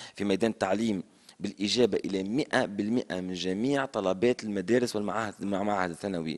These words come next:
لقرقنة. آه، آخر نجم نعطيك شيفر، آه، في ستة أشهر الأخرانيين صرفنا خمسة وسبعين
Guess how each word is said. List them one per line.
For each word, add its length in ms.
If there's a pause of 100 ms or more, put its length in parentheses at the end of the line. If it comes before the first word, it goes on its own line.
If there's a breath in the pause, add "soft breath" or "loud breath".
لقرقنة. 540 (640 loud breath)
آه، 220
آخر 500
نجم 220
نعطيك 260 (100)
شيفر، 380 (460 loud breath)
آه، 80
في 240
ستة 140
أشهر 160
الأخرانيين 420
صرفنا 280
خمسة 160
وسبعين 340